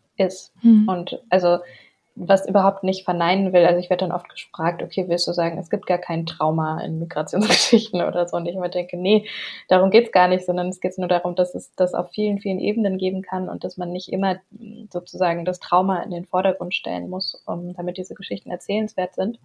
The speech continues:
Speaker 2: Hm.
Speaker 1: Und so ähnlich verhält es sich auch ein bisschen mit diesem Punkt, ähm, für, für wen geht die eigentlich? Also sie geht vielleicht gar nicht, sie hätte auch, also sie ist nicht ganz dringend aus finanzieller Not gegangen. Sie hätte da schon auch leben können. Sie hätte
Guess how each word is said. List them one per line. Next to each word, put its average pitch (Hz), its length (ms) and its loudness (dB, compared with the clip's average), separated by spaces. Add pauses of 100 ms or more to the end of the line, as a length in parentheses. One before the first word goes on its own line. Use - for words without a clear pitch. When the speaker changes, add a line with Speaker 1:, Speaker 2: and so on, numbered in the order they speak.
Speaker 2:
Hm. 220 300 6 (540)
Speaker 1:
Und 175 540 -6 (140)
so 190 160 -2
ähnlich 208 320 2
verhält 190 280 2
es 190 100 -6
sich 190 180 -4
auch 185 100 -4
ein 185 80 -6
bisschen 175 400 -6
mit 170 160 -6
diesem 175 200 -6
Punkt, - 540 -8 (140)
ähm, 165 380 -4 (200)
für, 185 300 2
für 185 240 -4
wen 190 220 2
geht 196 180 -2
die 190 120 2
eigentlich? 175 520 -2
Also 175 180 -2
sie 175 140 -8
geht 190 180 -2
vielleicht 175 300 0
gar 165 120 -2
nicht, 170 300 -8
sie 185 80 -4
hätte 175 280 -2
auch, 175 280 -2 (120)
also 180 200 -10
sie - 240 0
ist - 160 -16
nicht 190 260 -6
ganz 202 320 0
dringend 190 360 2
aus 180 160 0
finanzieller 180 520 -4
Not 175 220 -4
gegangen. 175 600 -6
Sie 190 60 -6
hätte 190 200 -4
da 180 140 0
schon 185 200 -6
auch 180 180 -8
leben 185 280 -4
können. 190 400 0
Sie 185 140 -8
hätte 185 180 -8